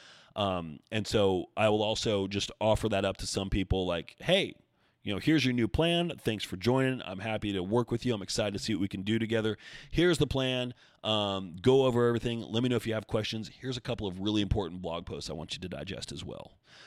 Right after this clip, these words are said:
Um, and so I, I absolutely will send those along to new clients as well. So, um,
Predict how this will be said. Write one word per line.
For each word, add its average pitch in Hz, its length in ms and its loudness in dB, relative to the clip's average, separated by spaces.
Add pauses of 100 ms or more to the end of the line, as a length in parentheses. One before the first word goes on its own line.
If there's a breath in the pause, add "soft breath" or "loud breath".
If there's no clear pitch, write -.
(200 loud breath)
Um, 85 580 -2
and 95 160 -4
so 95 140 4
I, 92 80 2
I 85 440 -2 (160)
absolutely 95 500 -4
will 85 140 -6
send 87 260 -2
those 82 200 0
along 76 320 -4
to - 120 -8
new 82 140 -2
clients 67 380 -10
as - 140 -12
well. - 240 -8
So, 76 280 -6 (960)
um, 110 240 0